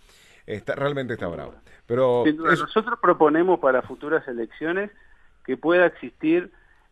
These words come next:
Speaker 2: si se mantiene el régimen actual de mesas electorales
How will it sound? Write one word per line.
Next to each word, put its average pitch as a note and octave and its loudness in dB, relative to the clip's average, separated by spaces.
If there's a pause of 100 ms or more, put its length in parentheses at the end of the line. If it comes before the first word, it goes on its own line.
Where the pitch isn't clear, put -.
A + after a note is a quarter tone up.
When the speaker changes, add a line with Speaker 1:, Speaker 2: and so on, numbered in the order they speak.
(160)
Speaker 2:
si D3 -6
se C#3+ -6
mantiene C3+ 0
el D#3 0
régimen D3 -4
actual D3 0
de C3 -4
mesas C#3+ -6
electorales C3 -2